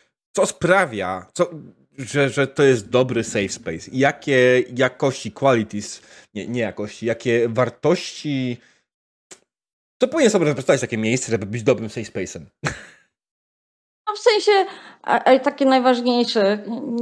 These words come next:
Speaker 2: nie bądź dla innych dupkiem, nie? W sensie, <laughs> że to jest takie jakby p-, podstawa zachowań społecznych, interakcji z drugą osobą, e, bycie dupkiem nie jest mile widziane, e, w
Speaker 1: Och, och,
Speaker 2: społecznościach.
Speaker 1: ej, to w sumie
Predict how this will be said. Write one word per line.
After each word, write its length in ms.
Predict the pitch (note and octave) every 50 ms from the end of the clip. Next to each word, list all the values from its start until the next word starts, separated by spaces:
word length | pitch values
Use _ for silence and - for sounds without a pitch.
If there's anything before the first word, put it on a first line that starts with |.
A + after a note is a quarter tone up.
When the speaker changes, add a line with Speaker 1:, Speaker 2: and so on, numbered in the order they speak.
| - -
Speaker 2:
nie 200 | A#3 A#3+ B3+ A3+
bądź 260 | A3+ A#3+ A#3 A3+ G#3+
dla 120 | G3+ F3+
innych 320 | C#3 G#3 F#3+ F3+ F#3+ F#3+ E3+
dupkiem, 520 | E3 E3 E3 - - - D#3+ D#3+ D3+ E3+
nie? 340 | G3 B3 C#4 D4+ D4+ - - - - -
W 40 | -
sensie, 520 | A3+ G3 A3+ A3 - A3+ G#3 G3+ G#3 - - - - - -
<laughs> 440 | C#4 - E4+ F4 E4+ C4+ G4+ F#4+ C4+
że 100 | F4+ F4+
to 120 | - F#4 C#4+
jest 180 | C4+ E4 D4
takie 200 | D#4+ C#4 - D#4+
jakby 600 | D4+ D4+ D4 D4 D4+ D4 C4+ C#4 C#4+ C#4+ C#4 A3+ -
p-, 120 | A3+ C4+ C#4 C#4 - B3+ B3 B3+ B3
podstawa 580 | E4 E4 - - - E4 D4+ C4+ C#4 C4 C4 A#3
zachowań 480 | B3+ B3 A#3+ B3 A#3 B3 C4 B3+ B3+
społecznych, 920 | B3+ - - D#4 F4 G4 F#4+ F#4 - - - E4 E4 E4 E4 E4 E4 D#4+ -
interakcji 720 | C#4+ C#4+ C#4 C4+ C4+ A#3+ B3+ A#3+ B3 A#3+ - - C4+ C4
z 140 | B3 - B3
drugą 360 | B3 D4+ C4+ D#4 E4+ D#4+ A3
osobą, 960 | G#3+ E4+ - - - F4 E4+ E4 C4 A#3 B3 C#4+ C#4+ C#4+ C#4+ C#4 C#4+ D4 C#4 E4 G#4 A4 - G4 D#4+ - -
e, 720 | B3+ B3 A#3+ A#3+ A#3 A#3 A#3 A#3 A3 A3 A3+ A3+ A3+ A3+ A#3+
bycie 300 | E4+ E4+ - - D#4 C#4+
dupkiem 540 | B3+ B3+ D#4+ C#4+ - - - D4 C#4+ C#4+ C#4
nie 180 | C#4 C4 A#3+
jest 180 | A#3 A#3 A3+ -
mile 320 | G#3+ A3 A3+ A3 G#3+ G#3
widziane, 840 | F#3+ G3+ G3+ E3+ F#3 D#3+ E3 F3 F3 F3+ E3+ E3 E3 C#3+ B2+ - -
e, 300 | - F3+ F3+ D#3+ D#3+ E3+
w 40 | E3+
Speaker 1:
Och, 0 |
och, 60 | -
Speaker 2:
społecznościach. 1040 | - - G3 A#3+ B3 B3+ B3 - F3 E3 F3 E3+ F3+ - - - - - D#3+ E3 E3
Speaker 1:
ej, 240 | E3 D3+ C#3 B2+ A#2+
to 160 | - D3+ D3+
w 120 | D3 C#3 -
sumie 220 | - E3 D#3+ D#3+